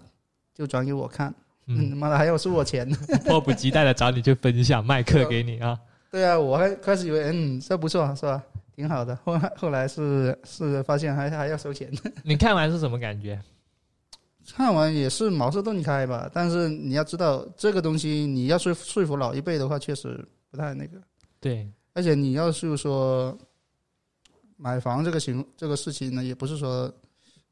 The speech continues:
Speaker 1: 你这边开窍就 OK 的嘛。
Speaker 2: 嗯。
Speaker 1: 因为家庭上面，就你现在毕业出来，或者说，呃，没有家里人支持的话，也确实也很难。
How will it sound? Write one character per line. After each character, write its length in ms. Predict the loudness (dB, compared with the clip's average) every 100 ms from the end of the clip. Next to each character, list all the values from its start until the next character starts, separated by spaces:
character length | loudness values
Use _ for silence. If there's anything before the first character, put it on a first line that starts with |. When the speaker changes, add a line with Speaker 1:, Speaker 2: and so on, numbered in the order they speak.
| _ -4
Speaker 1:
你 300 | -2 0 -2
这 120 | 0
边 220 | 0 0 -2
开 220 | 0 2
窍 200 | 2 0
就 200 | 0 -4
OK 260 | -6 -8 -8
的 80 |
嘛。 60 | -14 -20 _
Speaker 2:
嗯。 360 | 0 2 0 -4
Speaker 1:
因 60 | -6
为 60 | -6
家 280 | 0 2 2
庭 160 | 0
上 160 | -2 -2
面， 220 | -2 -2
就 200 | -2 -2
你 160 | -2 -4
现 140 | 0
在 180 | 0 0 -6 _ _ _ _
毕 120 | -4 -2
业 100 | 0
出 140 | 0
来， 180 | 0 0
或 160 | -2
者 60 | -4
说， 320 | -2 -4 -6 -10 _ _ _ _ _ _
呃， 320 | -10 -8 -8 -6
没 180 | -2
有 260 | 0 0 0
家 160 | -2 -2
里 80 |
人 140 | -2 -6
支 140 | -10
持 120 | -8
的 100 | -4
话， 100 | -4 -4
也 60 |
确 160 | -6 -8
实 180 | -6 -4
也 80 |
很 160 | -4 -8
难。 160 | -12